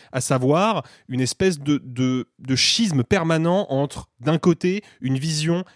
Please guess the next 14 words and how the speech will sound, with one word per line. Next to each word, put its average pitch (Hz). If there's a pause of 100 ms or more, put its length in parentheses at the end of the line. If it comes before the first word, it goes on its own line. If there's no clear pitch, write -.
(160)
assez 143
conservatrice, 156
voire 120
même 131
carrément 135
rétrograde 143 (180)
des 113
mœurs 139
et 123
coutumes 135
américaines, 123 (320)
et 143
de 143
l'autre, 165